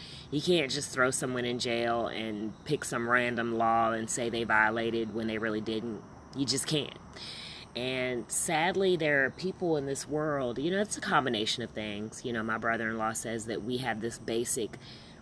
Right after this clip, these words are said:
sense of authority where we just feel obligated to follow authority even when authority is wrong. But I also submit that certain, um,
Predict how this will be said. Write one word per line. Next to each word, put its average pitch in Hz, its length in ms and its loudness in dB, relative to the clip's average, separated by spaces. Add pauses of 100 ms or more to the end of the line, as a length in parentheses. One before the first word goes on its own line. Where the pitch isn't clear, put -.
(160)
sense 131 500 2
of 113 420 0
authority 123 640 0
where 113 220 -2
we 120 80 2
just 113 260 -6
feel 131 160 4
obligated 117 600 0
to 123 60 -8
follow 117 360 2
authority 117 420 0
even 117 320 0
when 117 80 -2
authority 113 460 0
is 113 160 -4
wrong. 120 440 0 (400)
But 123 140 2
I 131 140 10
also 123 380 4
submit 127 500 2 (120)
that 107 300 0 (220)
certain, 127 800 2 (180)
um, 98 460 -6